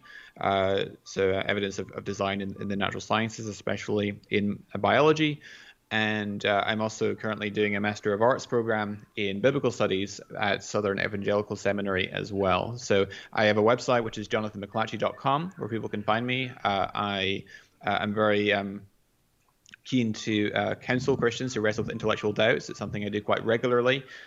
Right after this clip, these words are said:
So there's a forum on my website that people can contact me, uh, through, and, uh, they can tell me about their intellectual doubts concerning the veracity of the Christian faith,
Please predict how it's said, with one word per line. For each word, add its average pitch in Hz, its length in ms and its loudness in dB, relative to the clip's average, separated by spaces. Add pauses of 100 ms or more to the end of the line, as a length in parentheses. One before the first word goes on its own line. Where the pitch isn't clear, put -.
(120)
So 113 200 2
there's 101 160 0
a 101 80 -2
forum 107 300 4
on 104 100 -2
my 98 80 0
website 104 400 2
that - 80 -10
people 101 220 -8
can 104 160 -6
contact 113 500 2
me, 107 240 -4 (440)
uh, 98 240 0
through, 120 420 0 (220)
and, 101 520 -4
uh, 101 180 2
they 104 120 -2
can 101 240 -8
tell 101 220 -4
me 101 80 -2
about 98 240 0
their 95 100 2
intellectual 101 460 -2
doubts 113 340 4
concerning 101 360 -6
the 101 80 -4
veracity 101 420 -2
of 101 60 -8
the - 40 -8
Christian 101 300 -8
faith, 135 340 0